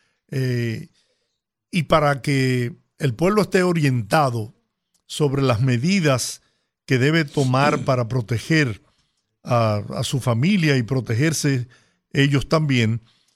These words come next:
hemos hecho contacto con quien siempre colabora con nosotros, una autoridad en la materia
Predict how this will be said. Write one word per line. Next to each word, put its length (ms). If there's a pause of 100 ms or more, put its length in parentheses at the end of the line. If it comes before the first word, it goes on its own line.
(160)
hemos 280
hecho 180
contacto 500
con 200
quien 320
siempre 500
colabora 640
con 120
nosotros, 680 (340)
una 180
autoridad 680
en 140
la 60
materia 680